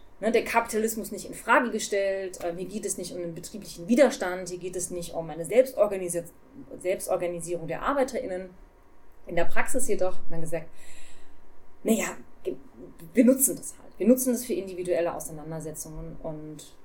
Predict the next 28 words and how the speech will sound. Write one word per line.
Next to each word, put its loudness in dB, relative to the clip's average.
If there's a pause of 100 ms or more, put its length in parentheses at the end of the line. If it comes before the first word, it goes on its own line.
(580)
hier 6
erwiesen 0
sich -8
die 8
F 8
O 2
D-Mitglieder 2
als 0 (640)
absolut 0
versiert. -6
Also -4
sie -6
haben -10
das -4
in -10
jeglichen -6
Formen -8
genutzt. -12
Sie -8
haben -6
das -8
für -14
ihre -6
Betriebsratsarbeit -4
genutzt. -12
Sie -12
haben -8
das -8